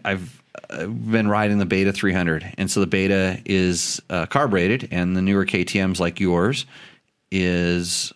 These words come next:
fuel injected, and they definitely have a different, they have a different kind of a feel, and whether it's good or bad kind of depends on the rider, 'cause the carbureted bikes feel like they have,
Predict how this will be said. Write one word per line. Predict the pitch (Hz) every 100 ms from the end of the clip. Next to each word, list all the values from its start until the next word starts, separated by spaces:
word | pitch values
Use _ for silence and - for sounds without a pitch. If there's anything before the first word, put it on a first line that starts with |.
| -
fuel | 185 208
injected, | 95 78 - -
and | 104 101
they | 101
definitely | 92 110 107 107 95
have | 95
a | 90
different, | - - 90 90 82 - -
they | 110
have | 95
a |
different | - - 110 - -
kind | - 95
of | 87
a | 82
feel, | - 160 135 80 - - - - _ -
and | 98 92
whether | 104 104 95
it's | -
good | - 117 104
or |
bad | 87 107 110 101 87
kind | 92
of | 87
depends | 85 98 90
on | 90
the | 82
rider, | 90 123 82
'cause | 82 87
the | 95
carbureted | 95 170 233 202 113 85
bikes | 87 87
feel | - 113
like | 104 101
they | 95
have, | 92 85 87